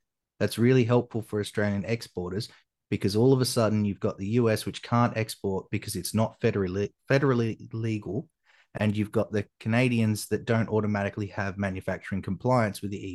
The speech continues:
U guidelines. Uh, L G P's focus is on high-end pharmaceutical medicines, and it is,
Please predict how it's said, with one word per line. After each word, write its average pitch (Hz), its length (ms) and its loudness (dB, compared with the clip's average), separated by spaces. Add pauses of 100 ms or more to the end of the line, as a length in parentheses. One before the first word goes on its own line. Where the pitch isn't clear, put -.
U 82 60 -12
guidelines. 101 600 -4 (800)
Uh, 85 220 -4
L 123 180 6
G 120 200 2
P's 113 260 -2
focus 123 400 0
is 110 100 -4
on 98 120 -6
high-end 113 420 0
pharmaceutical 104 640 -4
medicines, 117 640 0
and 104 140 -2
it 101 100 -4
is, 98 220 -10